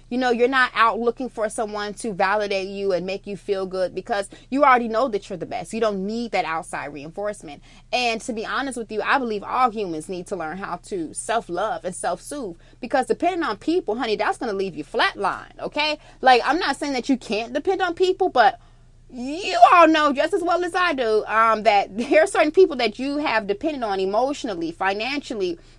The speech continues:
physically, whatever the situation is, and they didn't always come through. And then you were sitting there disappointed. And that's because you didn't put the, the emphasis into yourself. Like, you didn't make sure you were good first. You were seeking outside validation first, and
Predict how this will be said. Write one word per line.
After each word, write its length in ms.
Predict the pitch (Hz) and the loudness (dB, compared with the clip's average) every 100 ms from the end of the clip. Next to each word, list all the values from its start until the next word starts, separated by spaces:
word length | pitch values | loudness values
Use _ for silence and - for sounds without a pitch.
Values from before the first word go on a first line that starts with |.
| - | -8
physically, 500 | - 302 269 262 226 | 0 0 0 -4 -2
whatever 380 | 175 202 277 339 | 0 2 2 2
the 100 | 262 | 0
situation 640 | 254 277 208 233 339 277 | -2 -6 -2 0 0 0
is, 180 | 202 190 - - - | -4 -4 -6 -8 2
and 160 | 277 | 2
they 60 | 294 | 4
didn't 160 | 302 | 2
always 320 | 269 247 247 - | 2 0 -2 -2
come 200 | 233 202 | -4 -2
through. 360 | 277 330 185 | -4 -2 -2
And 180 | - 220 | -2 -2
then 100 | 226 | 0
you 140 | 247 | 0
were 100 | 285 | 0
sitting 260 | 262 285 233 | -2 -4 -4
there 120 | 220 | -4
disappointed. 640 | 208 196 - - 269 233 | -2 -4 -6 -8 -8 -6
And 180 | 147 190 | -8 -6
that's 240 | 202 269 - | -2 -2 -4
because 480 | 226 - 196 202 - - - | -8 -4 -2 -2 -6 -20 2
you 140 | 285 | 4
didn't 220 | 311 254 | 4 2
put 240 | - 302 - 190 | 0 0 0 -2
the, 300 | 220 208 170 - | -4 -6 -8 -8
the 180 | 220 - | -2 -2
emphasis 480 | 415 320 - 240 | -2 -2 -2 -4
into 220 | 240 247 254 | -4 -6 -4
yourself. 580 | 196 - - 220 226 | -4 -6 -4 -4 -2
Like, 180 | 208 185 - - | 0 -2 -4 -2
you 100 | 294 | 2
didn't 160 | 359 311 | 2 2
make 160 | 269 | -2
sure 160 | - 254 | -2 -2
you 260 | 208 247 339 | 2 6 6
were 120 | 240 | 6
good 260 | 190 175 | 4 -2
first. 320 | 165 147 151 - | -2 -6 -6 -6
You 100 | 262 | -4
were 120 | 226 | -4
seeking 440 | - - 330 240 | -4 -4 -4 -4
outside 460 | - 240 233 214 190 | 0 -2 0 -2 0
validation 680 | 175 131 180 285 320 220 196 - | -2 -4 2 2 2 -6 -4 4
first, 360 | 339 247 247 - - - | 4 4 -2 -8 -12 0
and 160 | 370 | 2